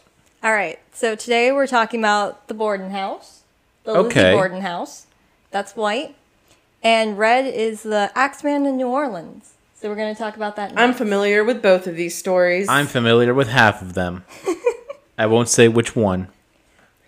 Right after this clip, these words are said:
Speaker 1: And,
Speaker 3: Me
Speaker 1: uh,
Speaker 3: either.
Speaker 1: your first question,
Speaker 2: Mm-hmm.
Speaker 1: you wanna get your whiteboards out?
Speaker 2: Oh, right. We have
Speaker 3: Oh,
Speaker 2: whiteboards.
Speaker 3: yeah.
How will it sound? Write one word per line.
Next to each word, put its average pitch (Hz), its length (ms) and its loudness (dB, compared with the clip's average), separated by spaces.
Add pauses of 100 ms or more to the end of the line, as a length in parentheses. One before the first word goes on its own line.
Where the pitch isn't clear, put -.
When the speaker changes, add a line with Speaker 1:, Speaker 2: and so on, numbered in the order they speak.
(160)
Speaker 1:
And, 254 260 2
Speaker 3:
Me 247 120 4
Speaker 1:
uh, 240 200 2
Speaker 3:
either. 180 420 -4 (1000)
Speaker 1:
your 240 120 2
first 415 380 -2
question, 254 580 -4 (400)
Speaker 2:
Mm-hmm. 147 160 -4
Speaker 1:
you 175 80 -2
wanna 233 160 -2
get 226 160 -4
your 226 120 -8
whiteboards 226 400 -6
out? 208 260 -6 (120)
Speaker 2:
Oh, 190 100 8
right. 190 240 6
We 147 100 6
have 196 80 6
Speaker 3:
Oh, 349 360 10
Speaker 2:
whiteboards. 339 140 6
Speaker 3:
yeah. 233 680 8